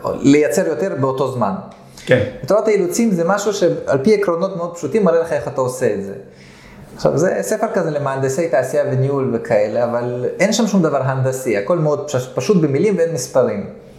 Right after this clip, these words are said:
Speaker 1: ומסופר בצורה של, אה, אה, סיפור. אה, אז מ-, מאוד אהבתי את הספר הזה, ויש עוד ספר שנקרא המטרה,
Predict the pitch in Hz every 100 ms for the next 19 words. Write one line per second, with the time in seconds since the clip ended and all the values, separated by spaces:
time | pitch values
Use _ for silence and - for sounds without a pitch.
0 | - 123 123 - 190 202 185 170 170 170
1 | 151 135 127 117 113 - - - - -
2 | - 110 110 110 107 139 135 123 98 98
3 | - - - - - - 60 - 117 117
4 | 117 117 - 110 107 107 107 - 110 131
5 | 131 143 175 139 113 - 113 113 113 113
6 | 117 113 131 180 214 127 120 131 180 180
7 | 190 185 139 131 147 143 139 131 143 135
8 | 123